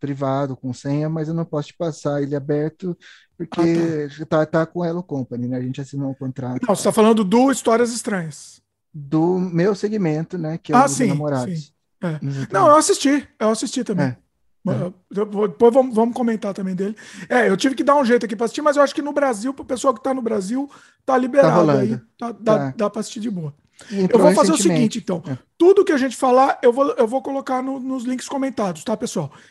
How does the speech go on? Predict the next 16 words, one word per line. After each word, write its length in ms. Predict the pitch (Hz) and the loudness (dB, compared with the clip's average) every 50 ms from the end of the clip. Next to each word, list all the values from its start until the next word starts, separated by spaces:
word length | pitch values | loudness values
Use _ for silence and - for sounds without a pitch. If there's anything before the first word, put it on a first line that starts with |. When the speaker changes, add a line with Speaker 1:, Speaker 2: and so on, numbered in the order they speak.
| _ _ | _ _
Speaker 2:
Então, 140 | - 220 202 | -8 -6 -6
se 60 | 202 | -2
vocês 160 | - 247 226 - | -2 -2 -2 -2
quiserem 280 | 277 214 233 233 220 | 0 0 2 2 2
assistir 320 | 220 - - - 277 285 294 | 0 -2 -2 0 0 2 2
o 120 | 269 254 | 2 2
Undertaker, 640 | 240 233 226 208 - - 254 269 285 269 247 277 247 | 2 2 0 0 2 2 2 2 2 -2 -6 -6 -8
os 160 | 226 202 185 | -8 -6 -6
outros 260 | 226 254 262 254 - - | -4 -6 -6 -6 -8 -6
também, 280 | 262 226 247 269 285 - - - - _ _ - | -2 -2 -2 -2 -4 -6 -14 -20 -20 _ _ -4
vai 160 | - 226 240 | 0 0 0
tudo 260 | 233 - 277 277 311 | 0 0 -2 -2 -2
pros 300 | 311 - 294 285 262 240 | -2 -2 0 0 0 -2
links 240 | 247 269 269 247 - | -2 -4 -4 -4 -6
comentados, 640 | - - 269 269 277 220 - 196 170 160 147 143 - | -6 -4 -4 -2 -4 -4 -4 -6 -6 -6 -10 -10 -8
tá? 200 | 202 208 247 | -8 -8 -8